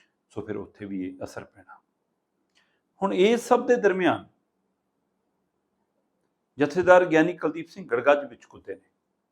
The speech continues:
ਜਥੇਦਾਰ ਗਿਆਨੀ ਕੁਲਦੀਪ ਸਿੰਘ ਗੜਗੱਜ ਹੋਰਾਂ ਨੇ ਮੁੱਖ ਮੰਤਰੀ ਭਗਵੰਤ ਮਾਨ ਨੂੰ ਸਲਾਹ ਦਿੱਤੀ ਕਿ ਜੀ ਤੁਸੀਂ ਪਹਿਲਾਂ ਤਾਂ ਅੰਮ੍ਰਿਤਧਾਰੀ ਸਿੱਖ ਬਣੋ, ਪਹਿਲਾਂ ਤਾਂ ਸੰਪੂਰਨ ਸਿੱਖ ਰੱਖੋ, ਬਣੋ, ਕੇਸ ਰੱਖੋ, ਦਾੜੀ ਰੱਖੋ,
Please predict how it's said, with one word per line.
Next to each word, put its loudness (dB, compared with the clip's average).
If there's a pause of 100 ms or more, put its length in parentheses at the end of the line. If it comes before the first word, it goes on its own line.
(800)
ਜਥੇਦਾਰ 4
ਗਿਆਨੀ 4
ਕੁਲਦੀਪ -4
ਸਿੰਘ -16
ਗੜਗੱਜ 2
ਹੋਰਾਂ -4
ਨੇ -4 (260)
ਮੁੱਖ -6
ਮੰਤਰੀ -4
ਭਗਵੰਤ -2
ਮਾਨ 0
ਨੂੰ -12
ਸਲਾਹ 4
ਦਿੱਤੀ -8 (1080)
ਕਿ 2
ਜੀ -4
ਤੁਸੀਂ -4
ਪਹਿਲਾਂ 0
ਤਾਂ -4
ਅੰਮ੍ਰਿਤਧਾਰੀ -4
ਸਿੱਖ -20
ਬਣੋ, -20 (1400)
ਪਹਿਲਾਂ 0
ਤਾਂ -2
ਸੰਪੂਰਨ -2
ਸਿੱਖ -10
ਰੱਖੋ, -16 (220)
ਬਣੋ, -4 (260)
ਕੇਸ 6
ਰੱਖੋ, -2
ਦਾੜੀ 0
ਰੱਖੋ, -8